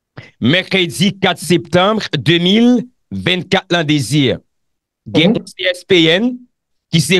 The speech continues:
Speaker 1: Conseil supérieur police nationale, non? Qui est là dans le premier ministre Gaye Kouni,
Speaker 2: Mhm.
Speaker 1: qui à la fois ministre intérieur tout,
Speaker 2: Mhm.
Speaker 1: qui est là dans ministre justice, non, maître Carlos Hercule,
Speaker 2: Mhm.
Speaker 1: qui est là dans D G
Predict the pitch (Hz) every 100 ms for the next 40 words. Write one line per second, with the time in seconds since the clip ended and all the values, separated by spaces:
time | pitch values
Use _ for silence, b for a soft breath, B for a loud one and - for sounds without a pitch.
0 | 185 - 220 - 180 156 - - - 240
1 | 220 190 175 - 196 180 233 - - -
2 | _ _ _ - 147 156 185 170 151 156
3 | 254 _ _ _ _ _ _ _ - 170
4 | 185 180 170 165 139 165 170 160 123 160
5 | 147 151 147 214 339 - _ _ _ _
6 | 143 156 190 - - - - 180 180 -
7 | 165 175 151 143 165 170 - 156 156 151
8 | 147 143 302 349 _ _ _ - 143 185
9 | 226 - 196 196 185 180 170 135 98 -
10 | 110 139 185 196 190 - - _ _ _
11 | - 107 190 175 180 170 - 247 165 -
12 | 156 151 - 156 - 247 311 311 _ _
13 | - 165 214 220 - _ _ 151 196 196
14 | 180 190 170 131 98 104 190 180 165 185